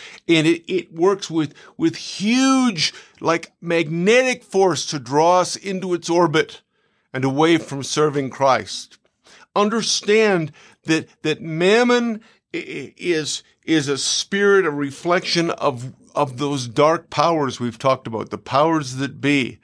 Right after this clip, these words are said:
the, the powers that control this world, that control the economics, the politics, the social structures.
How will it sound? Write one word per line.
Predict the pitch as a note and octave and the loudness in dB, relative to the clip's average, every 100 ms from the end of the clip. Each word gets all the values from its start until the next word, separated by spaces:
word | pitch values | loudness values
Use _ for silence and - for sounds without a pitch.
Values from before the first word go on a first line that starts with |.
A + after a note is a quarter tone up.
| - - - | -20 -20 -4
the, | C#3 G2 - - - | 0 0 -4 -14 -6
the | C3+ | -4
powers | - D#3 F3 G3 F3+ C#3+ | -2 2 4 4 2 0
that | D#3 - | -2 -2
control | D3+ B2+ - D3+ E3 E3+ | -4 -4 -4 0 4 2
this | D3 D3 - C3 | 2 0 -2 -2
world, | D3+ D3 A#2 | 2 2 2
that | A2+ - | -4 -6
control | C#3 C3 - D#3+ D#3+ | -6 -6 -2 0 0
the | C#3+ C3+ | -2 -2
economics, | C3+ C3+ C#3+ D3+ C#3 B2 - | -2 -2 0 0 0 -4 -12
the | A#2+ | -14
politics, | - - E3 D3+ B2+ B2+ - - | -10 0 2 2 0 -8 -12 -12
the | A#2+ | -8
social | - E3+ D#3+ C3+ | -2 0 -2 -4
structures. | A#2+ - B2+ F#2+ - - - | -6 -2 -2 -2 -6 -12 -14